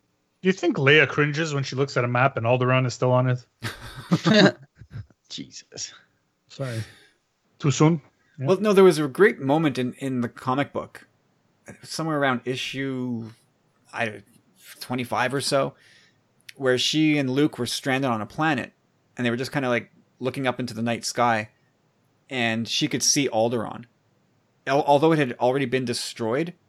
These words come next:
Speaker 3: it was, it's a weird sort of, like, "Hey, that, the science of that doesn't quite hold up, does it?" Whatever. It, it, again, fantasy, who
Speaker 2: It
Speaker 3: cares?
Speaker 2: does, probably.
Speaker 3: Yeah, maybe it does.
Speaker 2: Of course it does.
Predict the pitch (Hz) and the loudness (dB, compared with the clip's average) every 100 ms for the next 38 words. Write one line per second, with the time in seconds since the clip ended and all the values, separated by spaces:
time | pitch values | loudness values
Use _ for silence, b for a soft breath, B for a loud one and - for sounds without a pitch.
0 | _ _ _ _ _ 143 151 165 165 151 | _ _ _ _ _ -6 -4 0 2 6
1 | 165 165 147 156 143 131 123 123 - _ | 6 6 4 2 2 2 2 0 0 _
2 | 220 226 220 220 202 190 233 175 135 147 | 0 2 2 0 -2 0 0 0 2 2
3 | 117 123 113 - 117 - - _ 117 123 | 2 -2 -4 -4 -4 -4 -14 _ -4 -2
4 | 165 160 170 202 - _ - 156 113 101 | -2 -2 -4 -4 -8 _ 2 4 4 2
5 | 107 - 131 - - 123 110 98 127 120 | -6 -6 -8 -8 -8 -4 -2 -2 -2 -2
6 | 113 117 120 131 113 87 104 139 - 107 | -4 -4 -2 0 2 2 2 0 4 6
7 | 120 143 196 - - 381 180 139 117 98 | 6 0 -2 -10 -4 -2 0 0 0 -2
8 | - - - _ _ _ _ _ _ - | -4 -6 -18 _ _ _ _ _ _ -4
9 | 240 - 127 101 | -2 -2 4 4